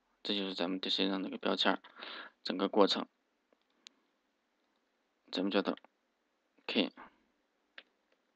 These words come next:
D E S，这个就是咱们的 decision。看一下，decision，呃，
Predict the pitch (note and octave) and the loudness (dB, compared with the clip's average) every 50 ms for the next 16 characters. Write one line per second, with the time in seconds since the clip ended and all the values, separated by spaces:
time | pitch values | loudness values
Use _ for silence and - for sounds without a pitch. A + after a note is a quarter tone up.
0 | _ _ _ _ _ _ _ _ _ - - G#2 G2+ G2+ F2 - - - - - | _ _ _ _ _ _ _ _ _ -4 -2 0 0 0 0 -2 -2 -2 -2 -2
1 | - - - - - _ - _ _ _ _ _ _ _ _ _ _ - - - | -4 -6 -10 -12 -16 _ -20 _ _ _ _ _ _ _ _ _ _ -20 -20 -20
2 | - _ _ _ _ _ _ _ - - C3+ A#2 G#2+ G#2+ G#2 G2+ - - G2+ G2+ | -20 _ _ _ _ _ _ _ 2 4 6 6 6 6 4 4 2 0 0 0
3 | G2 F#2+ F#2 - G#2+ - - A2 G#2+ G2 - - - - _ _ _ _ _ _ | 0 0 0 0 2 4 6 6 6 4 2 -4 -12 -20 _ _ _ _ _ _
4 | _ _ _ _ _ _ _ _ _ _ _ _ _ _ _ _ _ _ _ _ | _ _ _ _ _ _ _ _ _ _ _ _ _ _ _ _ _ _ _ _
5 | _ _ _ _ _ _ _ _ _ _ _ _ _ _ _ _ _ _ _ _ | _ _ _ _ _ _ _ _ _ _ _ _ _ _ _ _ _ _ _ _
6 | _ _ _ _ _ _ _ _ _ _ - - _ _ _ - - - _ _ | _ _ _ _ _ _ _ _ _ _ -20 -20 _ _ _ -20 -20 -20 _ _
7 | _ _ _ _ _ _ _ - - _ _ _ _ - - - _ _ _ _ | _ _ _ _ _ _ _ -20 -20 _ _ _ _ -20 -20 -20 _ _ _ _
8 | _ _ _ _ _ - - - - A2+ G#2 G#2 G#2+ F#2+ - - - - - - | _ _ _ _ _ -10 -4 0 2 2 4 6 4 4 2 -2 -8 -12 -12 -16
9 | - _ - - - - - - G#2 - A2 G#2 G2+ G2+ G2+ - - - _ _ | -20 _ -16 -14 -12 -10 -6 -4 0 0 2 2 2 0 0 -4 -6 -10 _ _
10 | _ _ _ - - - - - - | _ _ _ -16 -14 -14 -14 -16 -20